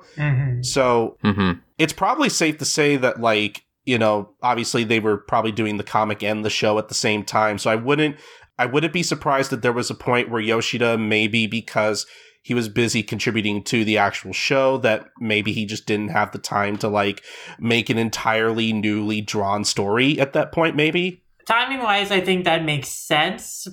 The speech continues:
Speaker 1: because if you look at the pace that the comic was published, it was published in Shonen Book, which is a monthly magazine. And if you look at the, how many chapters there are, like, these chapter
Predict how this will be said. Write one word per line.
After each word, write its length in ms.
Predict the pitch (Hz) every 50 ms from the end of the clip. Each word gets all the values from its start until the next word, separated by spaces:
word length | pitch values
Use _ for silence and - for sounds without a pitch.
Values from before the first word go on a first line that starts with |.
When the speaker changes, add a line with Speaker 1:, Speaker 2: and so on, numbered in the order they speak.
| -
Speaker 1:
because 600 | - 208 190 196 - 185 190 180 180 180 175 170 -
if 240 | 185 190 190 190 -
you 320 | 247 262 262 262 254 247 226
look 340 | 190 175 185 196 202 202
at 160 | 220 214 214 -
the 440 | 196 180 185 180 175 170 170 - -
pace 400 | - 190 208 208 226 233 - -
that 180 | - 208 196
the 80 | 202 185
comic 400 | 175 - - 180 175 175 180 160
was 140 | 165 151 156
published, 540 | - - 170 165 131 131 139 131 131 127 -
it 40 |
was 120 | 160 160 156
published 420 | - 175 175 180 175 - - -
in 140 | 165 151 147
Shonen 400 | 147 135 - 175 170 170 165 151
Book, 200 | 156 170 170 170
which 140 | 160 156 147
is 80 | 143
a 60 | 135 135
monthly 360 | 143 147 151 147 - 156 143
magazine. 800 | 143 139 135 135 143 143 139 120 131 123 123 120 117 127 127 - - - - - - -
And 100 | 160 165
if 80 | 160
you 120 | 180 185 190
look 200 | 196 208 208 208
at 120 | 226 202
the, 60 | 170
how 140 | 160 175 180
many 140 | 180 185 185
chapters 520 | 175 - - 170 175 175 - 185 175 -
there 220 | - 156 151 143 143
are, 480 | 143 143 156 160 175 196 214 208 196
like, 540 | 190 180 165 165 156 156 147 - - - - _ -
these 240 | 175 214 202 208 -
chapter 960 | - - - - - - 254 240 226 220 214 208 196 190 180 170 160 156 -